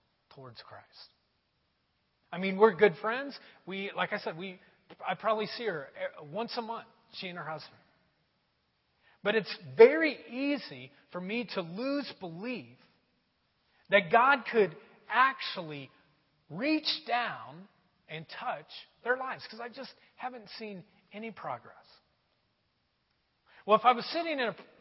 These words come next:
in a, uh, coffee shop and I looked at these first few verses, I would be thinking to myself that Saul would be the least likely person to come to Christ. And then,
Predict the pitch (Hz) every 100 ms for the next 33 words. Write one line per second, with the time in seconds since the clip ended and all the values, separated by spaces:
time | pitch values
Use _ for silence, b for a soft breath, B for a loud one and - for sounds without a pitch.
0 | - 175 196 190 175 151 - 269 262 -
1 | 160 131 b b - 196 185 190 170 175
2 | 185 262 262 202 208 - 240 233 - -
3 | 185 151 208 233 - 131 120 - - _
4 | _ b b b 208 247 220 233 294 311
5 | 294 240 190 165 196 190 196 170 - 269
6 | 262 190 B B 180 180 208 220 180 156
7 | 254 311 - - 226 247 240 190 - 185
8 | - 120 _ b _ 175 202 190 180 -
9 | 147 - - B 175 175 208 302 220 175